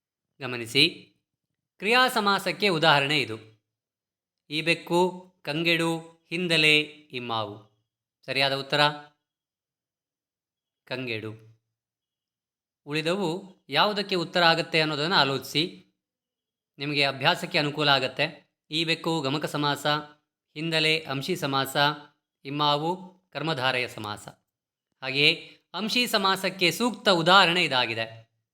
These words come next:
ಇಮ್ಮಾವು ಈಗಾಗಲೇ ಗೊತ್ತಾಗಿದೆ ಉತ್ತರ, ಕರ್ಮಧಾರಯ. ಮುಕ್ಕಣ್ಣು ದ್ವಿಗು ಸಮಾಸ, ಮುಕ್ಕಣ್ಣ ಆದರೆ ಅದು ಬಹುವ್ರೀಹಿ ಸಮಾಸ ಆಗತ್ತೆ. ಕಡೆಗಣ್ಣು, ಕಣ್ಣಿನ ಕಡೆ, ಕಡೆಗಣ್ಣು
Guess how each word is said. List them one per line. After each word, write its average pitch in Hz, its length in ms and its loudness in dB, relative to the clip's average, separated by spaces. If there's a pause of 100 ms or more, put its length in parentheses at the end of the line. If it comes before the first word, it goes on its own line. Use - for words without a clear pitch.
(340)
ಇಮ್ಮಾವು 151 640 2 (640)
ಈಗಾಗಲೇ 139 280 -4
ಗೊತ್ತಾಗಿದೆ 139 420 0
ಉತ್ತರ, 139 240 -4 (680)
ಕರ್ಮಧಾರಯ. 135 580 -2 (420)
ಮುಕ್ಕಣ್ಣು 175 640 0 (1120)
ದ್ವಿಗು 143 260 -4
ಸಮಾಸ, 135 420 -2 (460)
ಮುಕ್ಕಣ್ಣ 175 480 0 (300)
ಆದರೆ 160 600 2 (500)
ಅದು 143 160 -6
ಬಹುವ್ರೀಹಿ 170 600 0
ಸಮಾಸ 151 400 -2
ಆಗತ್ತೆ. 131 680 -2 (600)
ಕಡೆಗಣ್ಣು, 180 800 0 (1160)
ಕಣ್ಣಿನ 170 380 -2 (200)
ಕಡೆ, 185 480 4
ಕಡೆಗಣ್ಣು 151 580 2